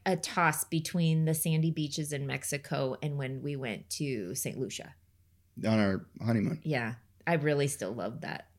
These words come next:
Speaker 2: That was fun. You know, uh, we haven't done a lot of traveling outside the United States in the last ten years, actually. We haven't done, really done any.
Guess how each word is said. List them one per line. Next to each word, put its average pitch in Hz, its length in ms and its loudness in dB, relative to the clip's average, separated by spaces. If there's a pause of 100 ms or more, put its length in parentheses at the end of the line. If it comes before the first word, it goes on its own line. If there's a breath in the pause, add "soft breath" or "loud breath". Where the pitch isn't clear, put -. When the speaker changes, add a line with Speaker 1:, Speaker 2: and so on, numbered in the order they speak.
(160)
Speaker 2:
That 104 140 4
was 98 140 0
fun. 90 300 -2 (540 loud breath)
You 175 120 12
know, 160 300 12
uh, 123 420 10
we 143 120 12
haven't 160 200 12
done 127 180 10
a 110 80 10
lot 110 200 8
of 98 240 2 (240)
traveling 107 500 6
outside 110 360 6
the 104 60 8
United 95 260 2
States 98 300 2
in 95 60 2
the 92 80 0
last 92 220 -2
ten 82 160 0
years, 107 260 0
actually. - 400 -10 (180)
We 104 100 -2
haven't 98 160 0
done, 95 140 -2
really 107 160 2
done 92 180 -2
any. 107 340 2